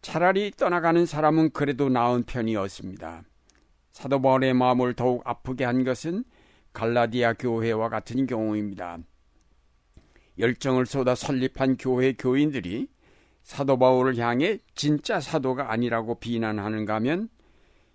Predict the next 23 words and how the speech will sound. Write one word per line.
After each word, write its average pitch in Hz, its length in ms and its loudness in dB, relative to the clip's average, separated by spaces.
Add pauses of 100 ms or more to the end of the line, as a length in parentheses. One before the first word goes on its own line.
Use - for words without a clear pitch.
그가 131 300 0
전한 127 400 2
복음은 127 420 2
버리고 131 560 0 (300)
율법주의에 127 800 0
빠져 104 680 -8 (280)
어리석게 123 680 -2
행동하는 143 600 0
것을 156 380 -2
보게 127 300 -2
되었을 113 440 -4
때 90 320 -12 (640)
바울은 113 440 0
말로 139 380 0
닿을 147 280 2
수 - 180 -6
없는 143 300 0
비애를 135 500 -2
느꼈고 131 840 -8 (460)
그것은 131 360 -2
오히려 135 320 4
분노로 151 640 0
바뀌었습니다. 107 840 -6